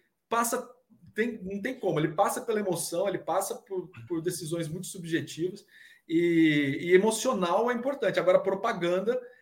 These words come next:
ela é você tá o tempo todo, constantemente fazendo,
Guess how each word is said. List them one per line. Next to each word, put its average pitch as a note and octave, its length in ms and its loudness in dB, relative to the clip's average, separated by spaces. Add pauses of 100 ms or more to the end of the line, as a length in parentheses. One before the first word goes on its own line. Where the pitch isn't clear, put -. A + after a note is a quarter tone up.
ela F3 220 8
é G3 180 10
você G3+ 360 -2
tá G3+ 120 4
o G3 100 2
tempo G#3 340 -4
todo, F#3 420 -4 (280)
constantemente G3 800 -4
fazendo, D#3+ 880 -4